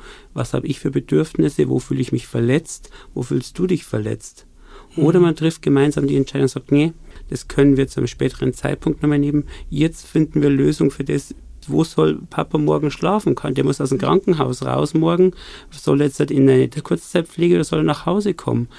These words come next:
Speaker 1: Jetzt
Speaker 2: Mhm.
Speaker 1: müssen wir auf diese Ebene, also individuell im Familiensystem
Speaker 2: Mhm.
Speaker 1: muss das schon
Speaker 2: Mhm.
Speaker 1: mal unterschiedlich
Speaker 2: Mhm.
Speaker 1: sein.
Speaker 2: Mhm.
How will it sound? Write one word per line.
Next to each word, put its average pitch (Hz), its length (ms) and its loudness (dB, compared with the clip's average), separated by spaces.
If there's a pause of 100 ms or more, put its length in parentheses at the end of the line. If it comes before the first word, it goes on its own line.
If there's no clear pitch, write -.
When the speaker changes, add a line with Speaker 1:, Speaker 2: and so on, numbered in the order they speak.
(160)
Speaker 1:
Jetzt 160 240 2
Speaker 2:
Mhm. 151 40 4
Speaker 1:
müssen 147 220 0
wir 143 60 4
auf 135 140 -4
diese 175 240 -2
Ebene, 113 480 -4
also 120 140 -8
individuell 147 680 0
im 160 260 2
Familiensystem 147 680 0
Speaker 2:
Mhm. 143 60 2
Speaker 1:
muss 139 120 -2
das 190 120 -2
schon 143 180 0
Speaker 2:
Mhm. 127 60 2
Speaker 1:
mal 135 100 0
unterschiedlich 151 640 -2
Speaker 2:
Mhm. - 60 -16
Speaker 1:
sein. 151 360 -2
Speaker 2:
Mhm. 165 240 -4